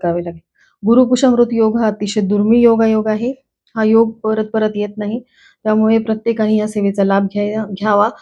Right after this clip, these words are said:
वर्षातील ही शेवटची संधी आहे, परत ती तुम्हाला दोन हजार पंचवीस मध्येच मिळेल, त्यामुळे ज्यांना इच्छा आहे त्यांनी नक्कीच ही सेवा करावी. घरामध्ये असलेली आर्थिक, अ,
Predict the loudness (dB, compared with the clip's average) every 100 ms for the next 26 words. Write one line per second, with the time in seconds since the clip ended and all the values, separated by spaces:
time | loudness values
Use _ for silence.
0 | -20 _ 0 0 2 0 0 2 2 2
1 | -2 -2 -4 -6 -2 2 2 2 0 -4
2 | -2 -2 -2 -2 -4 -2 -2 0 0 0
3 | 0 0 0 0 0 -2 -2 -4 -2 -4
4 | -2 -4 -4 _ _ _ -2 2 4 4
5 | 2 -2 -4 -6 -4 -2 -2 -2 -2 0
6 | 0 -2 -6 -4 -4 0 0 0 0 -2
7 | -2 -8 _ _ _ 0 2 2 0 -2
8 | -2 -2 0 -2 -2 -4 -4 -8 -4 0
9 | 4 4 2